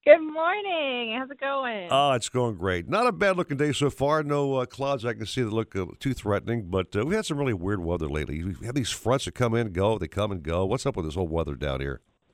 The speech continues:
Speaker 1: I know. It's just the time of year until those, until it gets war-, like, later in the year or the next month or two, and the fronts can't quite make it through anymore, then it'll start to get better. But you're still having fronts, and they'll stop in South Florida and just kinda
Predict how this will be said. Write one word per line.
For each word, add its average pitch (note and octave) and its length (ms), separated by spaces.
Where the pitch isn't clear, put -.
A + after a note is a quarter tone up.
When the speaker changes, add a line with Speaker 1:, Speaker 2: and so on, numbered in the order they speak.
Speaker 1:
I G3 140
know. G3 220
It's G3 180
just B3 140
the D4 100
time A#3+ 300
of F#3 120
year F#3+ 300
until G3+ 240
those, G3+ 240
until G#3+ 240
it A#3+ 80
gets A3 200
war-, G#3 280
like, F#3 220
later A3+ 440
in G#3+ 120
the G3 80
year G3+ 420
or F3 40
the E3 340
next G#3 260
month G3 360
or G#3 120
two, G3 260
and F3 100
the E3+ 140
fronts F#3+ 240
can't G#3 180
quite G3+ 240
make F3+ 240
it E3 160
through F#3 200
anymore, D#3 540
then F3 580
it'll D#3+ 380
start E3+ 260
to - 100
get D#3 200
better. D#3 360
But C3+ 320
you're E3 180
still G3+ 160
having F#3 340
fronts, G3 360
and F3 100
they'll D3+ 220
stop A3+ 340
in G#3+ 140
South G3+ 260
Florida G3+ 320
and F#3+ 160
just E3+ 100
kinda F#3 220